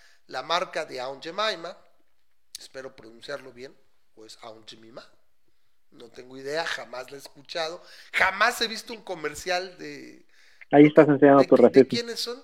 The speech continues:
Speaker 1: ¿De quién, de quién es la marca? No es de Pronto,
Speaker 2: De Quaker
Speaker 1: ¿verdad?
Speaker 2: Oats.
Speaker 1: <laughs> Es de Quaker,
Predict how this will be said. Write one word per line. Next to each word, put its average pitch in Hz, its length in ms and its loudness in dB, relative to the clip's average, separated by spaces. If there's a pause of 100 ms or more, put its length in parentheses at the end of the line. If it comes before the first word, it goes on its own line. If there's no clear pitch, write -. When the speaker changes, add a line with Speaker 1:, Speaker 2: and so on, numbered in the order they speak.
(100)
Speaker 1:
¿De 196 180 -12
quién, 285 280 -14 (100)
de 190 180 -14
quién 240 160 -18
es 269 120 -20
la 214 120 -14
marca? 180 380 -18 (400)
No 170 160 -14
es 185 80 -16
de 175 100 -12
Pronto, 170 300 -2
Speaker 2:
De 139 100 6
Quaker 151 360 8
Speaker 1:
¿verdad? - 20 12
Speaker 2:
Oats. 139 300 8 (520)
Speaker 1:
<laughs> 349 100 -8
Es 247 140 -8
de 226 140 -2
Quaker, 226 500 -2